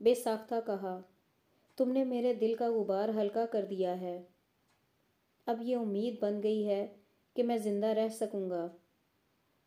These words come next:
तुम्हारे सिवा मैंने ये रोग किसी को नहीं सुनाया था।" इतनी बेतकल्लुफ़ी के बावजूद उसने मेरे जिस्म को छुआ तक नहीं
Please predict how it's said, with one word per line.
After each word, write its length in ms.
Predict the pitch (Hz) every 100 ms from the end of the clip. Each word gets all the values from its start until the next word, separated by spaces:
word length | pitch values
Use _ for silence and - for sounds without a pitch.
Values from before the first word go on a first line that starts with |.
| _ -
तुम्हारे 440 | 202 196 190 214
सिवा 440 | 214 196 190 202 - _ _ -
मैंने 260 | 226 226 247
ये 160 | 247
रोग 320 | 214 196 220 233
किसी 220 | 226 233
को 100 | 226
नहीं 260 | 202 214
सुनाया 420 | 220 214 190 180 175
था।" 340 | 180 170 180 _ _ _ _ _ _ _ _ _ _ _ _ _ _ _ _ _ _ _ _ _ _ _ _ _ _ -
इतनी 260 | 226 269
बेतकल्लुफ़ी 760 | 240 220 220 208 208 208 208 220
के 140 | 214
बावजूद 760 | 196 185 185 180 185 202 220 - _ _ _ _ -
उसने 360 | 233 - 247
मेरे 280 | 233 208 220
जिस्म 340 | 220 214 226
को 140 | 220 240
छुआ 320 | - 202 226
तक 180 | 220 214
नहीं 360 | 190 180 175